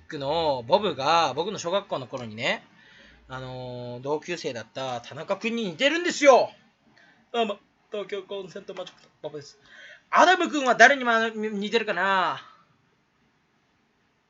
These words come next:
ドラキネ、ドラキネ、ドラキネ、これは、うわー！これムンクの叫びですよ。ムンクの叫びはこれですかね。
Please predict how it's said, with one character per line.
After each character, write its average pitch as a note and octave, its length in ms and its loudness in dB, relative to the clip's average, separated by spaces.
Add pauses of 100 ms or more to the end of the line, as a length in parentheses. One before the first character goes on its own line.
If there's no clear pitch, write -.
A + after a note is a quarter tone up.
(300)
ド A#3 80 6
ラ C4 180 10
キ A#3 100 0
ネ、 A3+ 380 0
ド C#4 100 0
ラ F4 220 12
キ D4 140 -2
ネ、 D#4+ 300 2
ド F3+ 200 -2
ラ C#4+ 180 8
キ G#3 80 -4
ネ、 A#3+ 360 2
こ - 260 -4
れ G3 60 2
は、 G#3 100 4
う A3 60 10
わ C4 60 12 (2500)
ー！ - 40 -20
こ E3+ 60 -2
れ F3+ 60 0
ム A#3+ 120 4
ン A#3 40 -4
ク F3+ 120 -8
の C#3 80 -8
叫 C#3+ 200 -10
び C#3 40 -8
で B2 120 -10
す - 120 -20
よ。 A2+ 60 -18 (1400)
ム F4+ 160 6
ン F#4 80 6
ク C#4+ 100 -2
の A3 100 4
叫 G#3 200 -6
び A3+ 80 4
は G3+ 60 2
こ F#3 100 0
れ G#3 60 4
で A3 80 4
す - 80 -6
か E3+ 80 -6
ね。 C3+ 180 -16